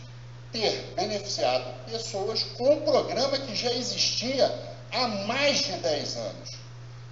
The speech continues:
Um programa de cheque cidadão que foi copiado pelo presidente Lula através do Bolsa Família,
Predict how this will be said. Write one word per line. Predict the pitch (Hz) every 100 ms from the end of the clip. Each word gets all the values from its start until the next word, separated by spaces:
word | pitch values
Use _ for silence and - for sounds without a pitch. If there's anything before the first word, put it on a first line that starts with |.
| -
Um | 180
programa | 226 196 165 220 202 185
de | - - 262 - -
cheque | - - 247 262
cidadão | 240 - - 156 151 - 247 - - -
que | 214
foi | 202 240 262 -
copiado | 466 - - 190 151 143 123 120 -
pelo | 220 220 190
presidente | 196 180 160 - - -
Lula | 185 214 233
através | - 226 190 214
do | - 196
Bolsa | 190 - -
Família, | - 254 240 196 320 -